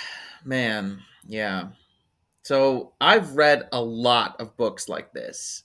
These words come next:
Um, one of my college professors was really into books by British authors or American authors chronicling the pitfalls of being a woman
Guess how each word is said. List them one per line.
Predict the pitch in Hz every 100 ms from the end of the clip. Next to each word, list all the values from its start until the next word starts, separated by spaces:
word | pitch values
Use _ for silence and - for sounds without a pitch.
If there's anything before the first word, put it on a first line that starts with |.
| _ -
Um, | 104 104 107 101 95
one | 113 127
of |
my | 131 123
college | 120 120 120 117
professors | 110 - 113 - 110 104 - - - _
was | 123 101 101 110
really | 156 185 170 151
into | 147 143 131 131 120 - - 120 113 113 113 - _ _ _ _ _ _ _ _ _ _ _ _ _ _
books | 143 147 139 - - -
by | 123 117 120 117 117 - _ _ _
British | - 131 131 -
authors | 120 123 117 110 107 107 98 - -
or | 147 170 151
American | 120 117 117 113 104
authors | 104 104 107 104 - - _ _ _ _ _ _
chronicling | - 135 131 139 139 139 131 131 127 127 _ _ _
the | 113 113 113 110 113 _ _ _ _
pitfalls | 170 - - 123 120 120 113 -
of | 117 110 107 104 101 -
being | 139 135 131
a | 117
woman | 113 135 120 110 110